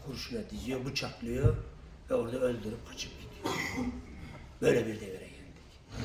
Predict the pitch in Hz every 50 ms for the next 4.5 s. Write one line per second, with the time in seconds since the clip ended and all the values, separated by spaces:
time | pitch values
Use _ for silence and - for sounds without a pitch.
0 | 113 110 110 110 - - - - - 143 143 147 151 156 160 170 165 160 151 143
1 | 135 151 147 - - - 151 143 147 135 127 135 147 143 120 - 117 135 156 -
2 | - - - - - - - - - - - - - - - - - - - -
3 | - 139 139 147 151 156 151 147 196 247 233 - - 170 - 151 143 143 135 127
4 | 117 120 117 107 98 92 - - -